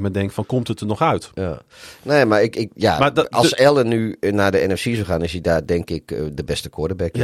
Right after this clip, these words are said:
Speaker 1: Ja.
Speaker 2: ik, ik, ik, eh,
Speaker 1: Maar goed, Allen
Speaker 2: ik
Speaker 1: gaat
Speaker 2: heb
Speaker 1: met
Speaker 2: echt het idee dat we nog iemand enorm over het hoofd zien of zo. Maar, eh, Cousins natuurlijk. Maar ja, goed. Ja, weet je, ik vind dat dat is, nee, dat, dat, dat zijn wel allemaal goede quarterbacks. Goff, Cousins, eh, eh,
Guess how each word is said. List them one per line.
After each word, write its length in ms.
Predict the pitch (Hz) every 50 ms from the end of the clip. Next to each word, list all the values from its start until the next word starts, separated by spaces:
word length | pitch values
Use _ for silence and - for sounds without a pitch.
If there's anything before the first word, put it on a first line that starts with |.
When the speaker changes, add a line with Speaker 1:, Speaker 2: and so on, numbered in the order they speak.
| 117 101
Speaker 1:
Ja. 80 | 87
Speaker 2:
ik, 200 | - 82 - -
ik, 140 | - - - _
ik, 340 | - - - 92 - - -
eh, 240 | 92 85 80 80 80
Speaker 1:
Maar 100 | 104 113
goed, 200 | - 143 123 -
Allen 220 | 139 143 143 135
Speaker 2:
ik 60 | -
Speaker 1:
gaat 100 | 170 139
Speaker 2:
heb 80 | 143 160
Speaker 1:
met 80 | 156 180
Speaker 2:
echt 80 | - -
het 100 | 175 160
idee 240 | 165 147 151 147
dat 120 | 151 147 135
we 60 | 127
nog 100 | 127 127
iemand 260 | 131 147 131 127 117 -
enorm 380 | - 113 117 123 131 131 -
over 180 | 95 110 98 104
het 100 | 90 85
hoofd 240 | 98 123 143 - -
zien 160 | - 87 80
of 80 | 73
zo. 240 | - - - - 76
Maar, 280 | 76 92 92 95 95 92 - - - - - - - - - - - - - _
eh, 360 | - - - 95 95 95 87 69 60 90 101 - - - - -
Cousins 420 | - 110 101 101 - 110 120 - -
natuurlijk. 400 | 107 101 - 110 101 104 92 80
Maar 100 | 82 87
ja, 80 | 87
goed. 220 | 87 - - 98 - _ _ _ _ _
Ja, 280 | - - 113 120 127 101
weet 180 | 98 131 143 -
je, 100 | - -
ik 160 | - 127 -
vind 180 | - - 143 139
dat 160 | 139 139 -
dat 180 | 143 131 -
is, 280 | - 139 127 - - - - _ _ _ 50 52 60 64 - 73 80 - _ _ _ _ _ _ _
nee, 560 | - 90 123 131 135 131 123 107 95 87 69
dat, 200 | 98 107 110 92
dat, 260 | - 120 104 - 110 104
dat 120 | 120 120
zijn 140 | - 139 127
wel 300 | 123 123 117 113 - -
allemaal 340 | - - 117 113 117 110 - _ _ _ 69 80 85
goede 320 | - - - 131 131 -
quarterbacks. 520 | - - 131 135 143 123 92 90 85 - -
Goff, 460 | 82 104 107 104 104 - - - - _ -
Cousins, 580 | - - 107 98 113 101 95 101 - - - -
eh, 880 | 60 65 80 92 90 90 80 65 52 - 67 78 76 71 57 50 -
eh, 140 | - 50 -